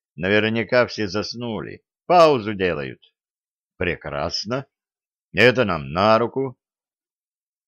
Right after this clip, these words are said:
Сплетник взялся за спинку кровати, собираясь подтащить её к двери, но тут услышал в коридоре шёпот. Шептались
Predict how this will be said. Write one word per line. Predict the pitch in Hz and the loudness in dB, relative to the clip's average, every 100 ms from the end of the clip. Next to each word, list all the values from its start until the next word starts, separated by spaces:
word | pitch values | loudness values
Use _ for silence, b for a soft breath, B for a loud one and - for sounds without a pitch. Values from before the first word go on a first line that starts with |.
| _ _ - | _ _ -20
Сплетник | - 180 202 143 117 | -2 4 4 4 4
взялся | 123 147 117 | 8 8 6
за | 104 107 | 0 -2
спинку | - 107 95 85 | -2 -2 -2 -4
кровати, | 92 113 143 143 135 | 2 4 4 2 -2
собираясь | 123 110 104 120 113 | -4 0 2 2 2
подтащить | - 107 _ 113 104 - 107 98 | -4 -8 _ -4 -4 -4 -8 -4
её | 101 101 | -2 -2
к | 90 | -2
двери, | 98 101 98 95 90 _ _ _ _ _ _ - | -2 0 -2 -4 -8 _ _ _ _ _ _ -6
но | 110 | -2
тут | 135 196 190 | 2 2 0
услышал | 156 160 180 175 156 143 | -4 -2 -2 0 -2 -2
в | |
коридоре | - 107 107 139 147 143 120 | -2 -2 0 -2 0 -2 -4
шёпот. | - - 139 92 - 55 _ _ _ _ _ _ _ - | -8 -2 0 0 -4 -12 _ _ _ _ _ _ _ -8
Шептались | 104 82 - 175 170 156 - | -6 -2 4 6 4 0 -4